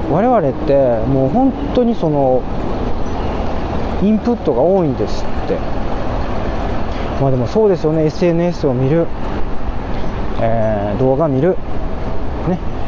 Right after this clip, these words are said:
インターネットをする、ネットサーフィンする。全部これだからその情報を知らず知らずのうちにこうインプットして情報過多になってる、インプット過多になってるんですよね。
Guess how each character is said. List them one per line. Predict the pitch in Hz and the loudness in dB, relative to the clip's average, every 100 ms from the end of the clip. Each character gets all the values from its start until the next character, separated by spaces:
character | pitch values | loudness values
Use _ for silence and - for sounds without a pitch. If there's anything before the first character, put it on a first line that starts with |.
| - 127 | 0 0
イ | |
ン | 127 | 0
タ | 127 | 2
ー | |
ネ | 135 | 0
ッ | |
ト | 139 117 | 0 -2
を | |
す | - 165 | 0 0
る、 | 190 - - - - - - - - - - - - | 0 0 0 -2 -4 -2 -2 -2 -2 -4 -2 0 0
ネ | |
ッ | 131 | 0
ト | 127 | 0
サ | 156 | 0
ー | 135 | 0
フ | |
ィ | 120 | -2
ン | |
す | 165 | -2
る。 | 143 - - - - | -2 -4 -4 -2 0
全 | - 277 | 0 2
部 | 214 | 2
こ | 160 | 2
れ | 147 | 2
だ | 143 | 2
か | 123 | 0
ら | 117 | 0
そ | 120 | -2
の | 110 | 2
情 | 208 254 | 2 2
報 | 233 254 247 240 233 254 220 113 | 2 2 4 4 4 4 4 2
を | - - - | -2 -2 -2
知 | - | 0
ら | 180 | 0
ず | 165 185 | 0 0
知 | 240 | 0
ら | 180 | 0
ず | 139 | 0
の | 113 | -2
う | |
ち | 101 | 0
に | 104 | 0
こ | - 110 - - - - - - - - 196 | 2 0 0 -4 -4 -4 -4 -6 -6 -2 0
う | |
イ | |
ン | 196 | 2
プ | 247 | 0
ッ | 247 | 0
ト | 151 | -2
し | 123 | -2
て | 113 | 0
情 | 196 254 | 2 2
報 | 214 247 | 2 2
過 | - 226 | 2 0
多 | 165 | 0
に | 123 | 0
な | - | -2
っ | |
て | - | 0
る、 | 98 | 0
イ | |
ン | 143 151 | 0 0
プ | 226 | -2
ッ | |
ト | - | -2
過 | 220 | -2
多 | 226 | -2
に | 185 | 0
な | 135 | -2
っ | 107 | -2
て | 117 | 0
る | 113 | 0
ん | 107 | 0
で | 101 | 0
す | 101 | 0
よ | 95 | 0
ね。 | 110 113 | 0 0